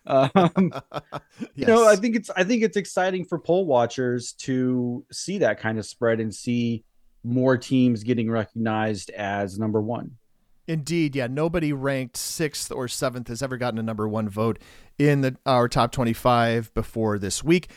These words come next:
Speaker 2: We've been doing this top twenty-five since two thousand three, just for, uh, reference. Uh, Trinity, it's the first time they've ever gotten a number one vote. What in the name of Michael Burton's going on around here? And then, uh, Hardin Simmons hasn't gotten a number one vote since week eleven of two thousand four.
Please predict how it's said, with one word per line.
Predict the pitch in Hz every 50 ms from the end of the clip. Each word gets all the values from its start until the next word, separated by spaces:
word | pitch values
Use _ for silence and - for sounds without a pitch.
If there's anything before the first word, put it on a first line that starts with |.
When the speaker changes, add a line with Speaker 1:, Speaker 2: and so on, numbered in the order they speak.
| - _ -
Speaker 2:
We've | 156 170 -
been | 214 180
doing | 190 190 180
this | 175 160 -
top | - 160 151 -
twenty-five | - 151 139 - - 139 131 120
since | - 120 110 -
two | - 117 107
thousand | - 101 98 85 - 82 -
three, | - 127 127 147
just | 151 - 110 - - -
for, | - - 107 104 95 92 95
uh, | 92 87 90
reference. | 90 92 - 123 151 156 - - 165 156 151 - - - - - - _ _ _ -
Uh, | 131 131 127
Trinity, | 120 - - - 220 220 220 220 220 226 226 - _ _ -
it's | - 135 -
the | - 139
first | - - 175 165 - -
time | 175 165 156
they've | 156 151 151 139 -
ever | - 175 175 165 175 170
gotten | 151 165 160 151 - 151
a | 147
number | 147 151 147 143 147 143
one | 135 147 143 143
vote. | 131 135 147 143 143 139 - - _ _ _ _ -
What | 156 254 311 302
in | 254 226
the | 214
name | 208 247 262 262 226
of | 202
Michael | 202 240 247 - 190
Burton's | 156 180 220 220 190 165 147
going | 180 170 170 175
on | 180 175 170
around | 156 147 139 135 127 127
here? | 135 131 120 107 - - - - _ -
And | 151 160 160 147
then, | 170 165 165 165 165 160
uh, | 147 151 143
Hardin | 135 202 240 226 214
Simmons | 185 - 220 220 220 208 180
hasn't | 185 170 165 160 160 156
gotten | 165 160 156
a | 151 147
number | 147 147 143 147
one | 139 139 139 131
vote | 139 139 139 131 -
since | - - 139 131 - 123
week | 123 147 165 151 147
eleven | 143 135 139 151 151 156
of | 139 127 120
two | - - 165 160
thousand | 143 - 143 139 139 139 113 127 113 104 -
four. | - 160 160 143 107 90 87 82 -